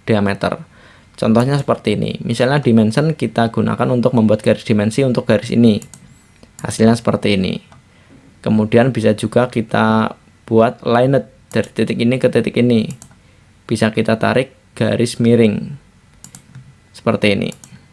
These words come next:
Kemudian bisa juga kita gunakan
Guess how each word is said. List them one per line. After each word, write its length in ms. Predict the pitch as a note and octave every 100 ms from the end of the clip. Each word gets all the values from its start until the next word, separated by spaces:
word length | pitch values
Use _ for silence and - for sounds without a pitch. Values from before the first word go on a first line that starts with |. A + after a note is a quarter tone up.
| _ _ _ _ _ _ _ - _ _ _ - - _ -
Kemudian 400 | B2 B2+ D3 E3+
bisa 240 | B2+ B2
juga 240 | A2+ A#2
kita 240 | C#3 B2 B2+
gunakan 320 | - G#2+ A2+